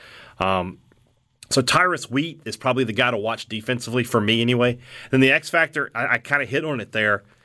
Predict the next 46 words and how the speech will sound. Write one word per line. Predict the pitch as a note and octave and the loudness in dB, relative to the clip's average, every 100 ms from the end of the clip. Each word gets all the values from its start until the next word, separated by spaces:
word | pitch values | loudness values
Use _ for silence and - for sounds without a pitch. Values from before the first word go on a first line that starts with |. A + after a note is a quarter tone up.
| - - | -12 -2
I | G#2+ | 0
thought | D#3+ F3 | 2 4
about | D#3 B2 | 2 2
going | C3+ A#2 | 2 2
Biscardi | A2+ - C3 C#3+ C3 | -2 0 2 2 2
here, | F#2+ G#2+ | 0 0
but | F#2 G2+ F#2+ - _ _ - | 2 0 0 -8 _ _ -4
it's | - - | -2 2
gotta | E3+ | 0
be | D#3 D3 - | 0 -4 -4
the | B2 | -4
man | B2 C3+ B2+ | 0 0 0
they | B2 | -4
call | C#3 B2 | 0 0
Dollar | B2+ A#2 G2 | 2 2 0
Bill. | G2 B2 - - _ _ _ | 0 0 0 -12 _ _ _
It's | - | 0
gotta | C3 | 0
be | B2 | 0
Quatravius | - B2 - B2 A2 G2+ | -4 -4 0 0 0 -2
Johnson. | A2+ G2+ A2 | -2 -4 -4
Dollar | G#2 C#3+ D#3+ G#2+ - _ - | 2 2 2 -2 -6 _ -10
Bill. | G2+ E2 D#2+ F2 | -10 -10 -16 -10
I | |
always | F#2+ A2 A#2+ | -4 -2 -2
point | - C3 C3 | -2 0 2
that | A#2+ | 0
out. | |
It's | E2 | 0
not | A2+ B2+ | -2 0
Dollar. | D3+ E3+ A2 E2 - _ _ _ _ _ | 2 2 2 -2 -16 _ _ _ _ _
Dollar | A#2 A2+ B2+ D3 | 0 2 2 0
Bill. | C#3+ C3+ - - _ _ _ - | 2 0 0 -12 _ _ _ -2
Quatravius | - B2 A#2+ - | 2 2 0 0
Johnson, | B2 A#2 G#2 | 0 0 -4
the | G2+ | -4
new | A2+ | 0
left | A2 G2 | 2 0
tackle. | A#2 A2+ G#2 F2 - _ _ _ _ _ | 0 0 -2 -8 -12 _ _ _ _ _
He | - F#3 | 2 4
has | G3+ E3 | 4 0
the | |
biggest | D#3 E3+ D3+ - | 0 2 2 0
shoes | E3 D#3 | 0 0
to | B2 | -4
fill, | - D#3 G#2+ | 2 2 2